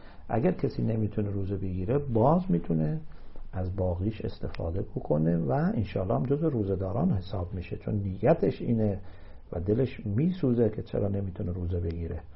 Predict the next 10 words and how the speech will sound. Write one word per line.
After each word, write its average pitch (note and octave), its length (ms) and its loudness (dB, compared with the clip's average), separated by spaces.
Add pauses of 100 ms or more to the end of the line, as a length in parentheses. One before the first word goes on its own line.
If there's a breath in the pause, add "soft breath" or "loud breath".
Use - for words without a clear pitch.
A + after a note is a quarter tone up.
(480 loud breath)
خدا B2+ 300 4
خودش C4+ 420 4
فرموده G#2 400 -2
دیگه، F#2+ 260 -4
کسی A#2 300 -2
نمی‌تونه A#2 600 4
نباید A#2+ 540 4
بگیره، F2 340 0
بگیره G#2 480 2
هم، C3+ 240 0